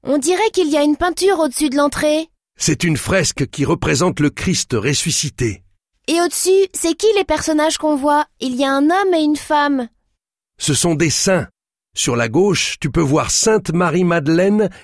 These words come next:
Speaker 2: et sur la droite, Saint Roch. Et puis regarde tout en haut, il y a aussi deux petits anges. Ils tiennent un ruban avec une drôle d'inscription.
Speaker 1: Ah oui, c'est du latin. C'est écrit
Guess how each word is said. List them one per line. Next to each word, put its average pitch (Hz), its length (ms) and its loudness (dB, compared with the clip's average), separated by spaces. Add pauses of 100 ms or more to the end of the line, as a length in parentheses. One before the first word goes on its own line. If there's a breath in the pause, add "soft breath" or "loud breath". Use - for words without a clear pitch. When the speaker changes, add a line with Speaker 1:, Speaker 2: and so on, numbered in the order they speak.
Speaker 2:
et 160 100 2
sur 160 200 0
la 156 120 0
droite, 147 440 0 (140)
Saint 208 340 0
Roch. 123 440 -4 (880 soft breath)
Et 131 100 -4
puis 196 120 0
regarde 185 460 0
tout - 200 -4
en 117 140 2
haut, 127 120 2 (180 loud breath)
il 156 140 0
y 185 60 4
a 185 60 4
aussi 175 320 2
deux 165 220 0
petits 151 460 -2
anges. 101 380 -2 (760)
Ils 131 180 -4
tiennent 160 300 2
un 123 120 2
ruban 143 520 0
avec 135 240 0
une 151 180 2
drôle 165 380 0
d'inscription. 127 800 -2 (600)
Speaker 1:
Ah 302 220 2
oui, 403 320 4
c'est 320 160 -2
du 294 160 -2
latin. 349 440 0 (360)
C'est 294 220 -2
écrit 370 420 -2